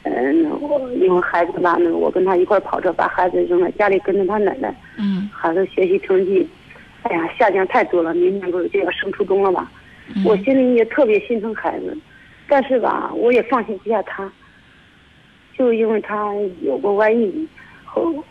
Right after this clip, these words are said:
Speaker 1: 结果我选择把孩子扔在家里头，跟着他出，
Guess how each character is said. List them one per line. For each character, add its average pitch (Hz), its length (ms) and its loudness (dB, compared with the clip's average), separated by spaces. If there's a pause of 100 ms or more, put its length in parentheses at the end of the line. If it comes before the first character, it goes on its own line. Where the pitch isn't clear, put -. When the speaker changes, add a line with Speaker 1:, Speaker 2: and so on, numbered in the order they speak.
(140)
Speaker 1:
结 220 100 4
果 202 120 4
我 190 180 4
选 190 240 0
择 185 100 2
把 190 100 -2
孩 196 220 0
子 190 160 -2
扔 196 160 -2
在 190 120 2
家 202 200 -4
里 196 140 -2
头， - 160 -8 (560)
跟 202 120 2
着 208 80 4
他 175 120 0
出， 170 180 -6